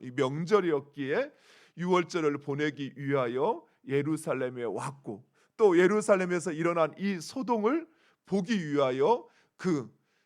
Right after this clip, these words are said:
비아 돌로사라고 하는 예수님이 십자가를 지고 가신 그 길가에 나와 있다.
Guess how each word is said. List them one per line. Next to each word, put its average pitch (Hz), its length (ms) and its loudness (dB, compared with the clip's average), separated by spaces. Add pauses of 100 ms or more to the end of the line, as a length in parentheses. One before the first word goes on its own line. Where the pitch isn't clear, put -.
비아 175 340 4
돌로사라고 131 960 -2
하는 117 380 -6
예수님이 165 720 -2
십자가를 190 800 0
지고 208 320 -2
가신 175 500 -2 (220)
그 240 220 -2
길가에 170 560 0
나와 151 400 2
있다. 120 480 -6